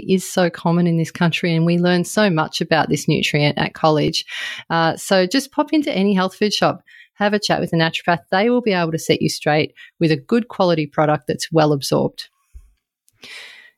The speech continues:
Now, when I put out the call recently, asking women what they were struggling with the most, after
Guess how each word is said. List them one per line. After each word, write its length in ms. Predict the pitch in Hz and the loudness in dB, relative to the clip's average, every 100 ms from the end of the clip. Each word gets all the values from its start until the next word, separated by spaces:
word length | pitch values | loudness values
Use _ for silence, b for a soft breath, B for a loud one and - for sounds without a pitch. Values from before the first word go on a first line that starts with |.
| _ | _
Now, 240 | 220 214 185 | -2 0 2
when 140 | 202 | 2
I 80 | 214 | 0
put 220 | 214 294 | 0 0
out 180 | 330 339 | 0 0
the 100 | - | -4
call 400 | 294 - 190 208 | -4 0 2 2
recently, 680 | 180 170 - 156 - 214 233 B B B - | 0 -2 -2 -2 0 0 0 B B B 0
asking 440 | 180 196 - 247 | 0 0 0 2
women 300 | 202 165 160 | 2 0 0
what 160 | 160 - | 0 0
they 120 | 196 | 0
were 120 | 226 | 0
struggling 600 | - - 190 180 190 190 | -2 0 0 2 2 2
with 220 | 160 160 | 0 -2
the 80 | - | 0
most, 540 | 196 151 190 - - - B B B B B | 2 2 -2 -4 -8 -14 B B B B B
after 480 | - 220 - 285 269 | 0 0 0 0 0